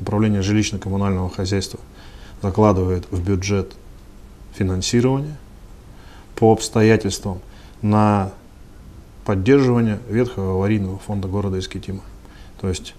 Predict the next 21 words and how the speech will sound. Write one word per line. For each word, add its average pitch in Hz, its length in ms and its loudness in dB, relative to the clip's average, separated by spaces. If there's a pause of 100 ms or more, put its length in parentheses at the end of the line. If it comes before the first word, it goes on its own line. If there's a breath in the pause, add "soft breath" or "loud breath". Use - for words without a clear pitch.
мы 113 160 2
собственными 98 560 0
силами 95 500 -2 (220)
готовим 101 500 2
дом 95 220 2
к 87 40 -2
зиме, 110 380 0 (540)
где 98 200 -2
надо, 120 260 2
стеклим, 113 600 -6
где 98 200 -4
надо, 107 360 0 (420 loud breath)
меняем 104 460 2
участки 98 440 -4
отопления, 98 600 -2 (380 loud breath)
запускаем 107 720 0
дома 98 260 0
в 95 40 -2
начало 98 560 -4
отопительного 95 640 -6
сезона. 95 400 -4